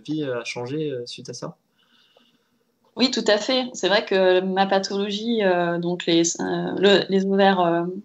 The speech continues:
Speaker 2: paresseux ou <laughs> S O P K, les syndromes des ovaires polykystiques, euh, il y a des études depuis, euh, d'ailleurs la, la fin des années soixante-dix, hein, qui démontrent, euh,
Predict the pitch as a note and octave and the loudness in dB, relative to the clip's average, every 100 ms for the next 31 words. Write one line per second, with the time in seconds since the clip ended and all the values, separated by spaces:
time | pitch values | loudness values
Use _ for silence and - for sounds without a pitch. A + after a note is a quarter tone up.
0 | _ - - - F3+ F#3+ F#3+ G#3+ G#3+ F3 | _ -20 -4 0 2 2 0 0 0 2
1 | G3 F#3+ F3 D3+ F#3+ - - G3 F#3+ E3+ | 2 0 -6 -6 -4 -6 -6 -6 -6 -10
2 | - - - - G3 A3+ G3+ G#3+ G#3 A3 | -20 -20 -6 0 0 0 -2 -2 4 4
3 | F#3+ F3 F#3+ F#3+ F#3+ G#3 G#3 F#3 F#3+ F#3+ | 4 2 -2 -4 -2 -2 0 0 0 0
4 | G3 F#3 F#3 F#3+ - D4+ D#4+ G3 - - | 0 -2 -2 -6 -4 -2 -2 -6 -8 -10
5 | - - - - F3+ F3 F3 F3 F3+ F#3 | -10 -14 -10 -2 0 2 0 -2 -4 -4
6 | - - - - - _ - F3+ G3 G3 | -4 -6 -8 -10 -12 _ 2 4 6 6
7 | F#3 F#3+ - C4 G3+ E3+ E3+ E3+ G#3 A3 | 4 0 0 0 2 2 0 -2 -2 2
8 | F3 E3+ F3 G#3 F3 - E3+ E3 G#3 F#3 | 2 4 2 0 -2 -2 -4 -2 -2 0
9 | E3+ E3+ E3+ F3 G3+ A3+ C#4 B3 G3+ F#3+ | 0 0 0 0 2 2 2 2 2 0
10 | - F3+ F#3 F#3+ F#3+ G#3 G#3 - F3 F3+ | -2 2 2 2 -2 -4 -2 -2 0 0